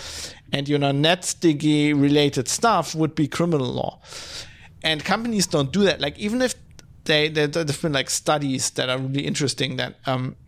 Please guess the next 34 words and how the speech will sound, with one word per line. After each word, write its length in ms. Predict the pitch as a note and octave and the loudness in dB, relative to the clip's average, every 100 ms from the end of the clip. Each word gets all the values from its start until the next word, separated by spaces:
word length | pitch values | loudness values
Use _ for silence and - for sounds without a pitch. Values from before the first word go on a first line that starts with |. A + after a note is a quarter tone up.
| - - | -12 -4
show 340 | - D3+ C#3+ | 2 4 4
that, 340 | C3 B2 - - | 4 0 -4 -4
uh, 160 | C#3 | -2
these 220 | C3 C3 - | -2 -2 -2
companies, 480 | D3+ D3 C#3 B2 | -4 -2 -2 -4
these 220 | - C#3+ - | -4 -4 -2
tech 240 | D#3 - | -6 -4
companies, 500 | C3 A#2 C3 D3 - - - - - - | -6 -4 -4 -4 -6 -10 -18 -18 -20 -6
um, 320 | C3+ B2+ B2 - | -2 -2 -2 2
they 160 | D3+ | 2
will 280 | G3+ G3+ E3+ | 4 4 2
block 480 | B2 C#3 E3 E3 - | 2 2 4 2 0
stuff 640 | - - C3 C#3 - - - | -2 0 -2 -2 -6 -6 0
that 180 | C#3 | 0
they 140 | C#3+ C3+ | 2 -2
have 320 | D#3+ F3 - | -2 -4 -2
to 100 | A3+ | -2
block 440 | E3+ D#3+ D3+ D3 - - - - - | 2 4 4 2 -14 -18 -18 -6 0
under 260 | D#3+ E3+ | 2 2
netz 260 | D3+ D#3+ - | 2 -2 -2
D 120 | C#3 | -4
G 160 | - C#3+ | -2 -2
because 340 | C3+ D3+ C3+ | 0 -2 0
it's 160 | C3+ - | -2 0
illegal. 800 | C3+ C3 D#3 D3+ C3+ C#3 C3+ - - - - - - - | 2 4 2 2 2 2 -2 -12 -16 -18 -18 -18 -14 -4
Um, 460 | C#3 C3+ C3+ C3+ - - - | 0 0 -2 -6 -14 -12 0
but, 160 | C#3 | 0
like, 180 | C3+ C3+ | 2 -2
if 160 | E3 - | -2 0
they 100 | A3+ | 0
block 260 | G#3 G3+ D#3 | 0 0 0
it 140 | C#3+ | 0
and 180 | - C3 | -2 -2
they 280 | C3 C3 | -2 -2